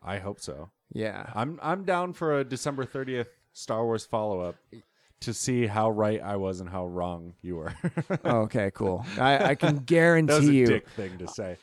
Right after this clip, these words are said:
Speaker 2: I can guarantee you that the, that those Luke Skywalker lines from the trailer are not in the new movie.
Speaker 1: All right.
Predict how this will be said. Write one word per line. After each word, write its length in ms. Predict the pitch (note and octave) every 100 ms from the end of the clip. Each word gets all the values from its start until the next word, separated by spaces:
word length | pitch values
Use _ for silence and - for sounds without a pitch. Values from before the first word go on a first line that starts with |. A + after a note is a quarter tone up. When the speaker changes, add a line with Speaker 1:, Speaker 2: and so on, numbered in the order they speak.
| -
Speaker 2:
I 120 | F#3
can 280 | G3+ G#3+ E3
guarantee 840 | E3 F3 F#3 F3 E3 F#3 E3+ E3+ D#3+
you 220 | C3+ B2
that 180 | A#2+ A2+
the, 420 | C3 C3 C3+ A#2+ C3
that 180 | C#3 C3
those 200 | C#3 A2+
Luke 180 | D3
Skywalker 720 | D3 - C#3 C3 C3+ B2+ C#3+ C3
lines 300 | B2+ C3 A#2+
from 100 | B2+
the 60 |
trailer 320 | A#2 B2+ A#2+ A2+
are 160 | G#2+
not 300 | G#2+ G2+ F#2+
in 160 | F#2+ F#2+
the 60 | F#2+
new 160 | F#2
movie. 360 | F#2 F2+ G#2 G#2
Speaker 1:
All 100 | A2
right. 160 | F#2+